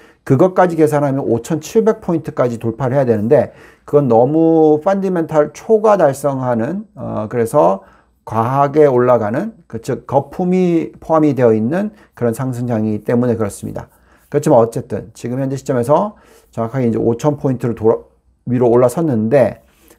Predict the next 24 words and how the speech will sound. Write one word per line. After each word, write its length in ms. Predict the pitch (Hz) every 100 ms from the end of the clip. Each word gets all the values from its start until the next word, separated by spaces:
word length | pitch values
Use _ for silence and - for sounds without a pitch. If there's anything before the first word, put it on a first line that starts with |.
| -
어, 240 | 104 104
아마 200 | 110 131
일, 120 | 151
사 200 | 160 185
분기까지는, 1300 | 175 180 165 165 156 147 147 147 160 165 170 165 170 165 - - _
어, 440 | 101 104 104 113 110
저희가 260 | 127 127
판단하기에는 420 | 127 135 127 123 110
한 120 | 117
오천팔십오 760 | 117 113 135 - 147 - 123 113
포인트 640 | 143 120 113 160 220 - _ _ _
그 180 | - 113
위까지도 460 | 117 156 139 127
갈 160 | 123 107
수 140 | -
있겠지만 420 | 113 117 - 107 104
어쨌든 360 | 104 101 151
그 140 | 147 110
정도 380 | 131 120 110
수준, 480 | 117 - 139 202 240 _ _ _ _ _
그 180 | 143 165
이후에 460 | 139 131 151 151
좀 160 | 123 120
쉬고, 640 | - - 156 110 175 254